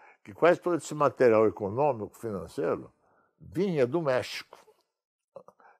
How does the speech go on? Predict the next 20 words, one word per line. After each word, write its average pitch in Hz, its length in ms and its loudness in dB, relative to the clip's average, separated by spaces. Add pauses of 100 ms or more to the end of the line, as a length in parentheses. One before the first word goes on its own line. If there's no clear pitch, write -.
(220)
Nós 127 220 4
não 160 180 4
tínhamos 165 380 -2
impressão 104 480 -2
no 107 100 -4
Brasil. 92 560 -4 (540)
Começou-se 139 680 0
em 127 60 -4
quarenta 123 500 0
e 107 80 2
seis - 540 -2 (800)
a 98 160 -4
impressão 127 680 2
da 151 100 -6
conjuntura 135 600 -2
econômica 117 480 -4
da 104 100 -4
Fundação 113 460 -4
Getúlio 98 400 -4
Vargas, 90 600 -4